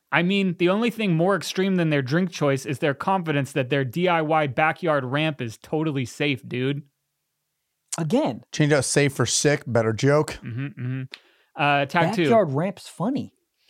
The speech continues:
Speaker 1: Tag two says, "And let's be real: a Mountain Dew lover's idea of a balanced diet, a Dew in one hand and a Dorito in the other."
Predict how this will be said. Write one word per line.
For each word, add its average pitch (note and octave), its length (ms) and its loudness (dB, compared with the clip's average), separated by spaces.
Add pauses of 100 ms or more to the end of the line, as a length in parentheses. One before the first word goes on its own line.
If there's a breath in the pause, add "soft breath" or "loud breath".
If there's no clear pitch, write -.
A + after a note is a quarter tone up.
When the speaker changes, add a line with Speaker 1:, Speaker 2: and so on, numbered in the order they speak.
(540 soft breath)
Speaker 1:
Tag E3 220 0
two F#3 160 -2
says, E3+ 260 0
"And D3+ 160 0
let's F3 180 2
be E3 160 0
real: D3+ 300 2
a A#2 100 -6
Mountain E3 340 0
Dew E3+ 180 2
lover's D3+ 340 2
idea D#3 340 2
of C3 80 -2
a C3 60 0
balanced D3+ 400 0
diet, E3 480 2
a C#3+ 100 2
Dew D3+ 280 2
in D#3 140 0
one D#3 180 2
hand D3+ 260 0
and C#3 120 0
a C3 60 -2
Dorito C#3 560 0
in C3 80 -2
the B2+ 140 0
other." B2+ 400 -2